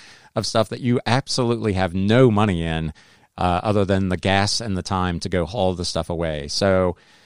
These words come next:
uh, I talked about it in a video many, many months ago, why it pays to chat up those estate sellers and form those relationships. But man, it has been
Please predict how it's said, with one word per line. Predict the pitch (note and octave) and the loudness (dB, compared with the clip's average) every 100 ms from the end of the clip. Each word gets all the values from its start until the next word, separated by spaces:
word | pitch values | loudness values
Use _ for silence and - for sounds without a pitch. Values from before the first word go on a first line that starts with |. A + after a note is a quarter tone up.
| _ - | _ -4
uh, | F#2 E2+ | 0 0
I | F#2 | 0
talked | - C#3 | 0 0
about | A2+ A#2 | 4 4
it | A2+ | 4
in | A#2 G#2 | 2 2
a | |
video | G#2 A2+ G#2 G2+ F2 | 4 4 6 4 2
many, | F#2 A#2 A#2 | 0 2 2
many | G#2 G2+ | 2 0
months | F#2 F#2+ - | -2 -2 -2
ago, | F#2 F2+ F2 | -2 0 0
why | E2+ F#2+ | 2 2
it | G2 - | 2 -2
pays | F2 F#2 F2+ - | -2 0 -2 -4
to | F2 | -8
chat | - G#2+ - | 0 0 0
up | A2 - | -4 -2
those | G2+ F#2+ | -2 -2
estate | F2+ - F#2+ | -4 -4 -4
sellers | - F#2+ F#2+ F2+ | -2 0 0 0
and | F2+ E2 | -4 -4
form | G2+ F#2+ | -2 0
those | F#2 E2+ | 0 -2
relationships. | F2 F2+ - - F2 - | -4 -4 -4 -6 -6 -6
But | F#2+ F2 | -8 -4
man, | G#2+ F#2+ | 0 0
it | F#2+ | -2
has | F2+ E2 | -2 -4
been | - F2+ | -4 -6